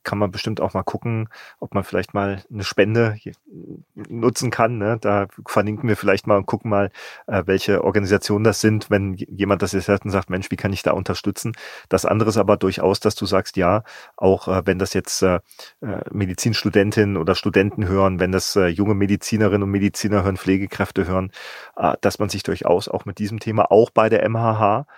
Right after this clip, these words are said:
mal beschäftigen kann. Das heißt, äh, wenn jemand Fragen hat, wenn jemand vielleicht, äh, Programme, die Fabio auch du machst oder die auch ihr begleitet, vielleicht noch nicht kennt, sich einfach auch mal,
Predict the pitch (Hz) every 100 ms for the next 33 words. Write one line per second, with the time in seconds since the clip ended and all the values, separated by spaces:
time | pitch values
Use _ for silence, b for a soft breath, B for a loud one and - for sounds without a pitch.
0 | b _ 104 98 - 104 - 117 110 107
1 | - 95 - - 101 98 95 98 95 -
2 | 76 85 113 107 110 - 98 90 101 98
3 | 95 - - 90 - - 85 - 104 -
4 | 104 110 - 101 B B B 101 95 104
5 | 92 - 120 120 110 101 101 92 104 95
6 | 101 110 107 101 104 - 95 - 98 107
7 | - 104 107 - 104 - 98 101 95 90
8 | 98